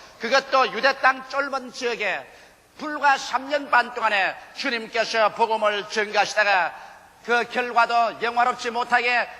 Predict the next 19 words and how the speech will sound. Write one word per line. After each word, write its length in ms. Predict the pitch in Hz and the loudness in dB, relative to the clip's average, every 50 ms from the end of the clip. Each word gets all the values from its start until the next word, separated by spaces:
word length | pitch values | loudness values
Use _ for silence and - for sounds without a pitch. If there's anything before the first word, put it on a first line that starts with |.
| - 170 | -6 -2
예수님이 500 | 214 240 233 233 254 247 247 240 233 - | 0 0 0 -2 -4 -6 -6 -6 -6 0
잡혀서 840 | - 220 226 226 - 247 247 240 - - 247 247 240 226 113 - - - - - - - 175 | 2 2 2 2 0 -4 -4 -2 -2 0 2 2 2 2 0 -2 -6 -12 -20 -20 -16 -14 -4
유대민족에게 720 | 196 240 240 233 254 247 226 240 233 233 233 240 247 240 | 0 2 2 2 0 -4 -4 -2 0 0 2 2 0 0
고발을 460 | 240 - 214 240 240 247 247 247 240 - | 0 0 0 4 4 4 4 4 2 0
당하고 540 | 240 240 247 247 247 247 240 226 202 - - - - - - - - | 0 2 2 2 2 2 2 2 0 -2 -6 -12 -18 -20 -18 -4 -2
결국 280 | 247 254 240 247 240 | -2 0 0 0 -2
로마의 440 | 233 226 240 254 254 254 247 247 240 | 0 2 2 2 4 4 4 2 2
심판을 480 | - - - 262 240 - 247 247 254 247 | -2 -6 -8 -6 -2 -2 -2 0 0 0
받아서 580 | 240 233 233 233 - 240 240 233 226 214 185 - - - - - - - | 2 2 2 0 0 2 2 4 4 2 0 -2 -8 -16 -20 -20 -14 -10
십자가의 880 | - - - 262 - - - - 247 226 202 220 214 208 202 185 165 - - - - - | -8 -4 -4 -4 -6 -6 -2 0 2 4 4 4 4 4 4 2 0 -2 -6 -14 -14 -2
가장 460 | - 294 311 302 277 233 208 190 165 - - | 0 0 2 2 0 -2 -2 -4 -12 -16 -12
극악한 600 | 269 262 339 320 320 - - 277 294 254 220 - - - - - | -2 2 2 2 2 0 -2 -2 -2 -2 -6 -14 -18 -20 -8 -2
강도와 600 | - 285 294 302 320 330 339 330 330 320 330 - | 0 0 0 0 -4 -6 -4 -2 0 0 0 0
함께 360 | 330 330 320 - 294 277 254 - - - - - | -2 -4 -4 -4 -4 -4 -6 -6 -12 -20 -12 -6
극형을 480 | - 285 - - - 285 254 240 240 233 | -4 -4 -4 -4 -6 -4 -4 -2 0 0
당해서 540 | 226 220 214 196 - - 214 202 190 175 - - - - - - - - - - | 2 2 2 0 0 2 2 2 2 2 -2 -8 -16 -20 -20 -20 -20 -20 -4 0
돌아가시고 480 | 226 220 202 175 180 180 - 202 185 | 4 4 6 6 4 2 0 0 0
마는 200 | 175 170 165 156 | 0 0 0 -2
것입니다. 360 | 147 147 - - 147 131 123 | -6 -8 -10 -12 -12 -14 -16